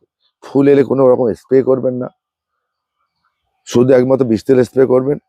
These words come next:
হালকা করে। এইবারে এই যে পাতা দেখুন, এই যে পাতা, এই যে ম্যাপ পোকা হয়েছিল, এর জন্য এই যে পাতায় দাগ, সেটাও বলেছি, এই যে পাতায় দাগ, এটা ম্যাপ পোকা বলে। এই পাতাকে কুঁকড়ে দেয়, তাহলে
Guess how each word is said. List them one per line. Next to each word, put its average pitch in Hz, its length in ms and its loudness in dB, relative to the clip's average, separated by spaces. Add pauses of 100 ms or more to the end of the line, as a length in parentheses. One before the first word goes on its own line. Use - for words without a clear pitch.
(320)
হালকা 117 340 0
করে। 131 240 2 (460)
এইবারে 151 460 2 (220)
এই 143 160 0
যে 165 160 -2 (120)
পাতা 110 300 -2
দেখুন, 120 320 -4 (340)
এই 117 120 0
যে 113 80 0
পাতা, 95 320 -2 (260)
এই 117 100 0
যে 113 60 2
ম্যাপ 113 280 0
পোকা 98 220 -4
হয়েছিল, 85 300 -2 (1160)
এর 160 160 2
জন্য 170 200 2 (140)
এই 147 120 0
যে 135 120 0
পাতায় 110 420 -2
দাগ, 90 160 0 (200)
সেটাও 117 300 -4 (180)
বলেছি, 104 280 -4
এই 110 100 0
যে 107 100 -4
পাতায় 104 280 0
দাগ, 120 200 0
এটা 120 140 0
ম্যাপ 110 240 -2
পোকা 110 300 -2
বলে। 110 260 0 (480)
এই 147 100 2
পাতাকে 131 400 -2
কুঁকড়ে 143 420 -2
দেয়, 62 220 -12 (1120)
তাহলে 147 200 2